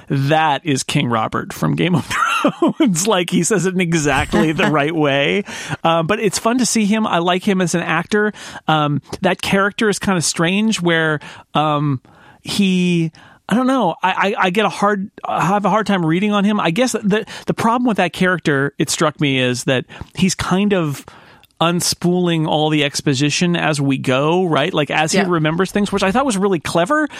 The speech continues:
Speaker 1: Like, 'cause if he knows everything the moment they stick the thing on him, he can explain the whole plot. And that's
Speaker 2: Yep.
Speaker 1: no good. <laughs> So he remembers it in pieces. It's kind of a thankless role, though. I mean, he does end up saving the day and killing a lot of robots in the end, which I think is awesome.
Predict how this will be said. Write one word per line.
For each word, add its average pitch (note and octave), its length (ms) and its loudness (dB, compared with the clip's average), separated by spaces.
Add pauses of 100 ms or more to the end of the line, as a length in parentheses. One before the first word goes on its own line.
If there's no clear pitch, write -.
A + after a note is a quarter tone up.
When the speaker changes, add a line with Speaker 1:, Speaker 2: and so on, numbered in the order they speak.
(160)
Speaker 1:
Like, F3 220 0 (380)
'cause G#3 120 2
if A#3+ 80 0
he B3+ 80 2
knows C#4+ 260 2
everything A3+ 420 0
the D#3+ 60 2
moment E3+ 280 0
they D3+ 80 0
stick - 240 -2
the C#3+ 80 -2
thing F3+ 240 0
on G#2+ 160 0
him, G#2+ 240 -2 (100)
he F#3 120 0
can F3 100 0
explain E3 380 0
the C3+ 60 0
whole B2+ 120 0
plot. - 400 -2 (440)
And D#3+ 200 2
that's F#3+ 100 2
Speaker 2:
Yep. F#3 100 2
Speaker 1:
no D3 120 0
good. A2+ 420 0
<laughs> - 40 -4 (200)
So - 240 2
he C4+ 120 2
remembers A3+ 460 0
it F#3 120 2
in F3+ 160 0
pieces. A3+ 560 0 (200)
It's - 140 -2
kind B3 220 0
of D#3+ 80 -2
a - 20 -6
thankless D3 580 -2
role, D3+ 280 0
though. A#2 180 2
I B2 80 0
mean, C#3+ 160 0 (160)
he G#3 100 2
does G3+ 240 0
end E3 180 0
up C#3+ 100 -2
saving C#3 260 0
the C3 80 0
day E3+ 300 0
and D#3 200 0
killing D3+ 240 -2
a D3 60 -4
lot C3+ 160 0
of C3 60 -2
robots D#3 360 0
in A3 100 2
the A3 120 2
end, B3 200 0
which F3 180 0
I D#3 80 0
think D#3 180 -2
is C3+ 80 -2
awesome. D#3+ 420 0